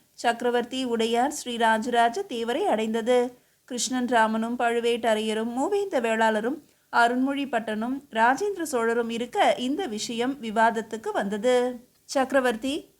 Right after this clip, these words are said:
நீங்கள் வந்து இந்த இருவருக்குமான போரை நடத்தி கொடுங்கள்" என்று சேனாதிபதி கிருஷ்ணன் ராமன் அரசரை அழைத்தார். "நல்லது, நான் இதற்கு நடுவராக வர சம்மதிக்கிறேன். ஒருவேளை காரி குளிப்பாகை அடிபட்டால் அதற்கு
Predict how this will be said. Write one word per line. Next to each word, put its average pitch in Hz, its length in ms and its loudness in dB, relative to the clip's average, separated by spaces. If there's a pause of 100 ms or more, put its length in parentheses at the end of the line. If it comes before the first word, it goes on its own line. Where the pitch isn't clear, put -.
(160)
நீங்கள் 320 460 -4
வந்து 254 520 4
இந்த 247 320 -2
இருவருக்குமான 247 840 -2
போரை 240 420 0
நடத்தி 226 380 -4
கொடுங்கள்" 233 500 0
என்று 233 560 -4
சேனாதிபதி 233 760 -2
கிருஷ்ணன் 277 420 -6
ராமன் 233 460 0
அரசரை 302 500 -4
அழைத்தார். 233 600 0 (280)
"நல்லது, 254 500 2 (260)
நான் 240 300 2
இதற்கு 294 420 -2 (220)
நடுவராக 247 580 2
வர 277 180 2
சம்மதிக்கிறேன். 240 760 -4 (140)
ஒருவேளை 240 560 2 (120)
காரி 226 360 2
குளிப்பாகை 262 680 0
அடிபட்டால் 247 680 0 (360)
அதற்கு 240 460 0